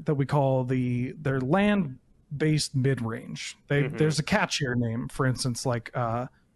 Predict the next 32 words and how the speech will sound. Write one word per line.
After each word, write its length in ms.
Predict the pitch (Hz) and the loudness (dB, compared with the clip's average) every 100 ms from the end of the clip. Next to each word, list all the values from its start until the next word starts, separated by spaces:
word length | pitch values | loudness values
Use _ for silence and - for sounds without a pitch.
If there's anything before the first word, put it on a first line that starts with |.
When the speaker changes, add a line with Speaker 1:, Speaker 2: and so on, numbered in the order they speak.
| _ - 131 - 165 | _ -10 -8 -4 2
Speaker 1:
Abzan 680 | 170 175 156 175 170 165 | 2 4 4 4 4 4
lands 400 | 151 156 156 123 | 4 4 2 2
mid-range, 600 | 131 127 113 113 143 127 120 | 0 0 -2 -6 -8 -8 -2
Jund 380 | 151 160 165 151 | 2 4 4 4
lands 360 | 147 139 120 | 4 2 0
mid-range, 640 | 131 117 131 120 - - - | -2 -4 -6 -10 -12 -10 0
that 180 | 131 - | 0 0
kind 140 | 131 | -2
of 100 | 113 | -4
thing. 220 | - - 143 _ - - 127 | -6 -10 -12 _ -20 -16 -10
Speaker 2:
Mm-hmm. 200 | 107 131 | -2 2
Speaker 1:
Um, 320 | 131 127 123 | 4 2 2
and 100 | 151 | 4
basically, 680 | 226 262 - - 208 202 185 - | 4 4 2 2 4 4 4 4
when 200 | 170 165 | 2 4
people 240 | 220 214 | 4 4
hear 260 | 151 180 147 | 4 4 4
lands, 640 | 127 135 151 165 175 165 | 2 2 4 4 4 2
they 140 | 165 143 | 2 2
might 360 | 139 135 139 | 4 2 -2
think 360 | - 160 139 131 | -4 -2 0 2
of 340 | 135 127 120 | 2 2 0
cards 220 | - 127 120 | -2 -4 -4
like 160 | 113 | -4
Mox 300 | 170 156 - | 0 0 0
Diamond 640 | 180 151 139 139 135 135 120 | 0 2 2 2 2 2 0
and 140 | 113 | 0
Life 200 | 127 139 | 0 0
from 120 | - 123 | 0 -2
the 60 | |
Loam 480 | 120 123 123 123 117 | 2 2 2 2 2
and 180 | 113 | 0